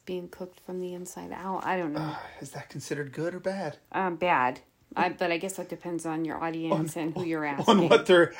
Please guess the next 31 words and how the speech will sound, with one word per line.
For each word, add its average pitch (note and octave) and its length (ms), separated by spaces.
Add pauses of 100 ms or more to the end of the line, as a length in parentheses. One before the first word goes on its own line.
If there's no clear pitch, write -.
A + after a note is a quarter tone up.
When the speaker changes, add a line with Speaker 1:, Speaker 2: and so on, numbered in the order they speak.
(180)
Speaker 2:
actually D3+ 460
considered. D3 560 (240)
Of D3+ 240 (540)
four F3 200
thousand D#3 440
three E3 160
hundred D3 140
seventy-three D3 440
people, D3 400
eighty-four D#3+ 540
of D3 80
them C#3 140
were C3 100
botched. C3+ 500 (480)
There D3 120
had E3 200
to D3+ 60
be D3 100
more C#3+ 280
that C3 200
lasted C3+ 420
longer B2+ 360
than A#2 260 (600)
Speaker 1:
Eight E3+ 180
minutes. - 420 (120)
Speaker 2:
eight - 280
minutes. F3+ 340
Speaker 1:
Oh, F3 40
that's F#3+ 240
so F#3 220
terrible. F3 760